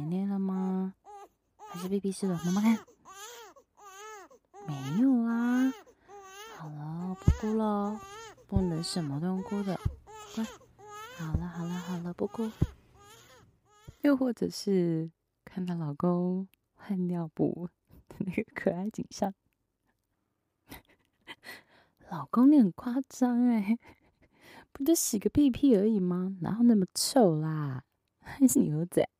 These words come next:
<laughs> 洗完擦干，记得风干一下，不要给我马上穿上尿布哦。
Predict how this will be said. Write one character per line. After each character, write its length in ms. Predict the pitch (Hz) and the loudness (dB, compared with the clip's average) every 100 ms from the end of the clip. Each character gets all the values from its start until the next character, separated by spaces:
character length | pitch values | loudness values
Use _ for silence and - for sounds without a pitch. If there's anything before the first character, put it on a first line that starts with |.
| _ | _
<laughs> 340 | - - - - _ _ _ _ - - - _ | -14 -14 -16 -20 _ _ _ _ -14 -14 -14 _
洗 300 | - - 190 | -14 -2 0
完 400 | 165 156 151 156 156 | 2 0 0 -2 -4
擦 220 | - 180 | -4 -4
干， 460 | - 185 180 170 156 _ | -2 0 0 -2 -6 _
记 100 | - | 0
得 100 | 185 | 0
风 200 | - 214 | 4 6
干 220 | 202 208 | 6 4
一 40 | 170 | 2
下， 260 | - 165 - _ _ _ _ _ - | 0 0 0 _ _ _ _ _ -2
不 80 | |
要 60 | 214 | -2
给 100 | 196 | 0
我 40 | |
马 160 | 185 139 | 0 0
上 140 | 156 170 | -2 0
穿 180 | 165 | 0
上 120 | 165 165 | 2 2
尿 160 | 151 | 2
布 260 | 135 156 131 | 2 4 6
哦。 180 | 113 | 4